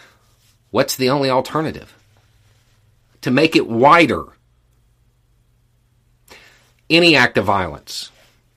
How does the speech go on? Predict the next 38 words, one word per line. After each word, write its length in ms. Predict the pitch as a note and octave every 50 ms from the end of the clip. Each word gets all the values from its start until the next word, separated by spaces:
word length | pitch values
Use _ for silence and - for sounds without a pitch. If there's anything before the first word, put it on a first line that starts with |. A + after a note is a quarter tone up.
| _ _ _ _ _ _ _ _ _ _ _ _ -
That 160 | C3+ C3+ C3
way 180 | C#3 C3+ B2+
it 100 | A#2+ -
removes 720 | G2 G2+ G2 G#2 G#2 G2 F#2+ G#2+ C3+ E3 F3 E3+ D#3 C3+ A#2
the 80 | B2
Republican 480 | A#2+ A#2 A2 - D3+ C#3+ D3 - C3+ A2+
talking 400 | A2 - C#3 C#3+ C3+ - B2 G2
point 340 | - A#2 A2 G2 F#2 F#2 - -
of, 340 | - A2 G#2+ G2+ F#2 F2 - _ _ _ _ _ _ _ _ _ _ _ _ _ _ _ _ _ _ _ _ _ _ _ _ _ _ -
"We 160 | D#2 E2+ F2
want 200 | E2 F2+ G2 G2
to 40 | F#2
make 220 | F#2+ F#2+ F#2+ F#2
sure 220 | - - G#2+ G2+ F#2
abusers 540 | E2+ E2 E2 F#2+ G#2+ G#2 - G2+ F#2+ - -
have 200 | G#2+ F#2+ - -
guns." 340 | A2 G2+ F#2 F2 D#2 - - -
I, 220 | C3 B2+ B2 A#2+
I 20 | C3
don't 160 | B2+ B2+ B2+
even 160 | A#2+ A2 A2
understand 640 | G2 F#2 E2 D#2+ - - - - A2+ G#2+ F#2+ F2 D2
it. 260 | C2 - - - - _ _ _ _ _ _ _ _ _ _ _ _ _ _ _ _ _ _ _ _
But 140 | - C3 C3
that's 200 | C#3 C#3 - -
what 120 | C#3+ C3
it 80 | A#2+ -
comes 240 | - C#3 A#2+ G2+ G#2
down 180 | C#3+ E3 E3 D3
to. 240 | - - D#2 - - _ _ _ -
That 160 | - C3+ C3+
means 220 | B2 B2+ B2 A#2 A#2
that 240 | A#2+ A#2 A2+ A2+
time 400 | - - A2+ A2 A2 A#2+ B2 C3
that 160 | A#2 F2+ E2 - - - - - - _
you 380 | - F#2+ G#2 A#2 A#2+ A#2+ A2+ G#2+
and 160 | G2 F2+ E2+
Jimmy 500 | E2 G#2+ C3 C#3 B2 G#2+ G2 A2 A#2 A#2